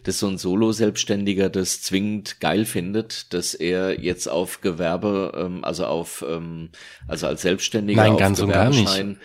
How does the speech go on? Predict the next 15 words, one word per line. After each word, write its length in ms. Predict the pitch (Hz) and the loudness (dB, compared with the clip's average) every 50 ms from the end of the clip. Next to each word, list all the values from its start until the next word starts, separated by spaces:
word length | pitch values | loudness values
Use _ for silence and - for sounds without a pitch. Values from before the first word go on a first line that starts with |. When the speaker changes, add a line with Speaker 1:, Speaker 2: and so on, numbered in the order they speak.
| - - - - _ | -20 -20 -20 -20 _
Speaker 1:
äh, 300 | - 95 92 90 90 90 | -4 0 2 2 2 0
fünf 260 | - - 110 104 98 | 0 -2 -2 -2 -2
Euro 240 | - 80 95 90 92 | 0 0 0 0 0
siebzig 300 | 95 117 120 123 - - | -2 -4 -6 -6 -8 -6
die 140 | - 87 87 | -4 -4 -4
Stunde 380 | - - - - 143 120 131 | -4 -2 -2 -2 0 2 2
verdient, 400 | 120 - - - 113 - - 101 | 2 2 2 0 0 2 4 4
Speaker 2:
Nein, 140 | 95 92 98 | 6 6 6
Speaker 1:
ne? 60 | 98 | 6
Speaker 2:
der 140 | 98 107 98 | 4 6 6
wird 180 | 107 117 123 127 | 6 6 8 10
ja 140 | 123 113 101 | 8 8 10
ausgenutzt. 680 | 113 143 - - - 165 123 98 98 - - - - | 8 4 2 4 2 4 4 4 4 2 2 4 4
Der, 80 | 113 | 4
Speaker 1:
Naja, 440 | 98 98 104 123 147 170 156 - 98 | 6 6 4 4 4 4 2 0 -4